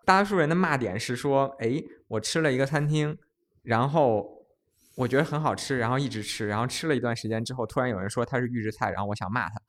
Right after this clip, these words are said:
但是这个时候骂其实还蛮奇怪的，因为你是觉得好吃才会去当它的回头客的。如果大家都觉得这个预制菜从最开始就不好吃的话，那根本就不会有人去吃它，然后它很快就会倒闭了。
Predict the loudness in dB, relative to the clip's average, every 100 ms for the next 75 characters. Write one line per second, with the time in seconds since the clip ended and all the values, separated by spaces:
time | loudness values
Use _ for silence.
0 | -20 -20 2 2 4 2 2 2 2 0
1 | 2 0 0 -2 -2 0 0 0 -2 -2
2 | 2 0 2 4 4 4 0 -2 -2 -4
3 | 0 0 2 0 -4 -2 -2 -2 -2 -2
4 | -2 -2 -2 -4 -4 -4 -2 -4 -4 -4
5 | -4 -2 -4 -6 _ _ _ 4 4 6
6 | 2 2 -2 2 2 2 0 -2 -2 -2
7 | -2 -2 -4 0 0 0 -4 -2 -6 -6
8 | -6 -6 -6 -8 -4 -6 -4 -6 -4 -4
9 | -6 -4 0 0 -2 -6 -4 -4 -4 -4
10 | -4 -2 -4 -2 -2 -2 -4 -4 -4 -4
11 | -2 -2 -2 -4